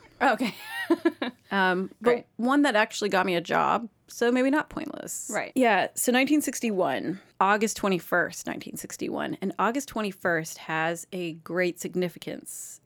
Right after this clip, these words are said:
Speaker 2: in the realm of art heist because it is the date that the Mona Lisa was stolen, the first time the Mona
Speaker 1: Ooh.
Speaker 2: Lisa was stolen from the Louvre. And that is something that this art heist has in common with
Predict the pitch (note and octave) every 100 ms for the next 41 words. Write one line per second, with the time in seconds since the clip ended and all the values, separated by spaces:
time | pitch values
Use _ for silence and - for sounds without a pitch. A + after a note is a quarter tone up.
0 | _ G3 G#3 A#3 G#3 F3 E3 D#3+ D#3 -
1 | F3+ F3+ F3+ E3+ - - A#3 - C4+ D#4
2 | - - - _ _ _ G3+ A3 A3+ A#3
3 | F#3 E3+ E3 - F3+ E3 D#3 - _ _
4 | _ _ _ _ - F3 F#3 F#3+ F3 D#3+
5 | F3 - - - - C3+ D#3 E3+ F#3 A3
6 | G#3+ - G3+ F#3+ F#3 F3 E3 - - E3+
7 | - D#3 - E3 F#3 B3+ D4 D4 - -
8 | _ _ _ _ F3+ F#3+ G3 G#3+ - G#3
9 | G3+ F#3+ F3+ E3+ F#3 - F#3+ F3+ F3+ F3
10 | - E3 D#3+ E3+ E3 G#3+ G#3 D#3+ D#3+ F#3+
11 | - _ _ F3+ E3+ D#3 F#3 - -